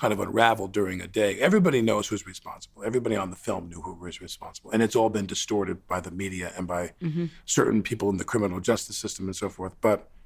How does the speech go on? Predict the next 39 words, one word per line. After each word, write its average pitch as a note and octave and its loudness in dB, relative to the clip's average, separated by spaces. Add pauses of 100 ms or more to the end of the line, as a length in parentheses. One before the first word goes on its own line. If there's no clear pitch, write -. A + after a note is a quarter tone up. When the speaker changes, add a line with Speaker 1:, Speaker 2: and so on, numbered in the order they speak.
(680)
Speaker 1:
the B2+ 0
bottom E3 8
line A#2 6
is, A2 2
w-, G3 -6
w-, E3+ -4
if D3 0
you E3+ 4
take A#3 4
away, A#2 4
in, A#2+ 2
in A#2 2
the A2 4
research B2+ 2
I've F#2+ -2
done, F2 -6 (380)
and A2+ 2
I've G2+ 0
done G2+ 0
quite G2+ 2
a F#2 -6
bit G2+ -2
since G#2+ -6
then, E2 -12 (500)
if C3+ 2
you C3 4
take - 6
away C3+ 6 (160)
ammunition, B2 4
the - -2
problem G2 4
is F#2+ -2
solved. - -4 (800)
Meaning G#2+ 4
you B2+ 2
can B2 4
have A#2+ 6
a A2 2
gun, B2+ 4